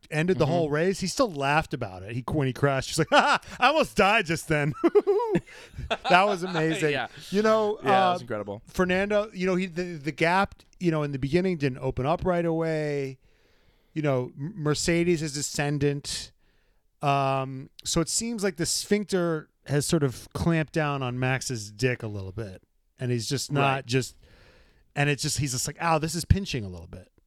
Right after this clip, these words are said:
Speaker 1: You know, I can't just have
Speaker 2: Yeah.
Speaker 1: my way. I gotta,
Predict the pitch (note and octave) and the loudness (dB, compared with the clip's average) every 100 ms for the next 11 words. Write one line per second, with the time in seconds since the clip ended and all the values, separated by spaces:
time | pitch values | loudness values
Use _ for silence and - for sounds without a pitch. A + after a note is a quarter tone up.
0 | - C3 B2+ A#2+ B2 C#3 C3+ E3 D3+ B2 | -2 0 0 -2 -4 -4 -2 0 -2 -2
1 | B2+ D#3 D#3 C3+ C3+ C3 D#3 C#3 A2+ G2 | -2 2 2 0 0 2 2 0 -2 -8
2 | F2+ _ _ _ _ _ _ - C3 D#3 | -14 _ _ _ _ _ _ -6 -2 2
3 | C#3 C3+ | 2 -2